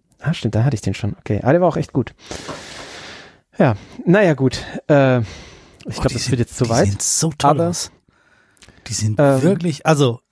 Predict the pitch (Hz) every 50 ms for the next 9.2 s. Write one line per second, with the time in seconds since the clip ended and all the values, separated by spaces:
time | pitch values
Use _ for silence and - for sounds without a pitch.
0 | _ - - 165 165 190 190 - - 160 160 151 - - 160 147 151 185 185 -
1 | 214 233 233 185 _ _ - - - - - _ _ - 175 147 143 143 135 -
2 | 143 143 135 - - - - - - 165 185 220 240 247 214 185 147 - - -
3 | 160 170 196 208 214 208 202 - - 156 160 180 175 - - 180 185 180 170 -
4 | - - 190 - 160 156 160 160 160 156 139 - _ _ _ _ _ _ _ _
5 | _ _ _ _ _ _ _ _ _ _ _ _ _ _ _ _ _ _ _ _
6 | _ _ _ _ _ _ - 139 131 131 131 135 147 - 139 127 135 139 151 131
7 | 123 - 175 147 143 147 160 - - 160 156 135 120 - _ _ _ _ _ _
8 | - - 135 147 190 185 - - 202 185 170 185 180 165 - - 165 156 165 175
9 | 170 165 143